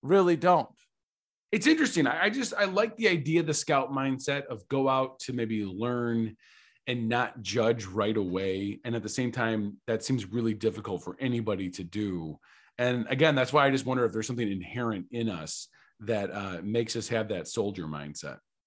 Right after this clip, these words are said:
Speaker 1: Well, how often do you come across people that are saying bold beliefs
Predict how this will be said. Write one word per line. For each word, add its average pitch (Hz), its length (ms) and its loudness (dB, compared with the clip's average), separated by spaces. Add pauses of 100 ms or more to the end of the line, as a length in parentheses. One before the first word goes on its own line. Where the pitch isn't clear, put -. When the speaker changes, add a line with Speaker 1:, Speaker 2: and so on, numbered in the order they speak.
(400)
Speaker 1:
Well, 220 120 2
how 233 180 6
often 226 440 4
do 185 60 -14
you 196 80 -8
come 196 200 -4
across 160 320 0
people 147 440 -4
that 135 140 0
are 135 160 2
saying 151 520 2 (320)
bold 175 440 4
beliefs 139 600 -2